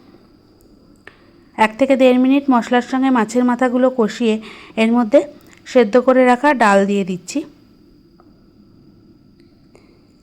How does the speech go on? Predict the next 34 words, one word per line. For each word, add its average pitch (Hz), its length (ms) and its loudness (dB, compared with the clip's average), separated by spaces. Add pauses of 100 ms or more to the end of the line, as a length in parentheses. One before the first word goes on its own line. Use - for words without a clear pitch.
এখন 226 260 0
দিয়ে 269 180 4
দিলাম 269 240 2 (120)
তিন 254 180 -2
চারটে 240 420 0
চেরা 226 280 0
কাঁচা 208 300 -4
লঙ্কা। 196 320 -2 (720)
এবার 233 240 0
দিয়ে 254 200 -2
দিচ্ছি 254 320 -6
সেদ্ধ 220 300 -2
করে 214 280 -4
রাখা 214 240 -2
ডাল। 190 240 -4 (600)
এই 247 140 0
ডালটা 254 340 4
খুব 269 180 0
একটা 254 240 0
পাতলাও 247 440 2
হয় 269 200 0
না, 277 160 -2
আবার 247 220 0
যে 247 100 -4 (100)
খুব 240 220 -6
যে 233 160 2
গাঢ় 214 280 2
হয় 262 220 0
সেটাও 220 360 0
কিন্তু 220 300 -4
না। 190 140 -4 (760)
ডালটা 226 420 2
দিয়ে 233 220 0 (880)
খুব 277 140 -4